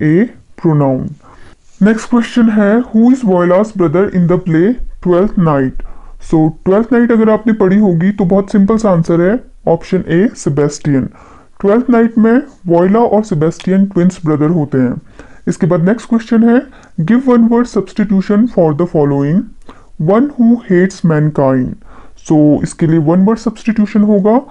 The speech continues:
misanthropist। इसके बाद नेक्स्ट क्वेश्चन है, "In which of the following poem the three main events of man's life on earth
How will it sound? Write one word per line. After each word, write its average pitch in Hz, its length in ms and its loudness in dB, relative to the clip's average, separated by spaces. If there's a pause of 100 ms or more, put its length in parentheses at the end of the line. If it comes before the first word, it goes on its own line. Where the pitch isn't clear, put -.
(400)
misanthropist। 160 960 -2 (640)
इसके 170 200 -6
बाद 156 180 0
नेक्स्ट 202 300 -2
क्वेश्चन 220 360 0
है, 226 260 0 (340)
"In 190 240 2
which 254 140 0
of 269 160 0
the 254 140 -2
following 202 340 2 (100)
poem 160 300 0 (120)
the 170 120 0
three 233 460 2 (140)
main 185 360 2
events 160 380 0 (120)
of 165 100 0 (180)
man's 196 320 0
life 175 380 2 (100)
on 151 120 0 (120)
earth 156 280 0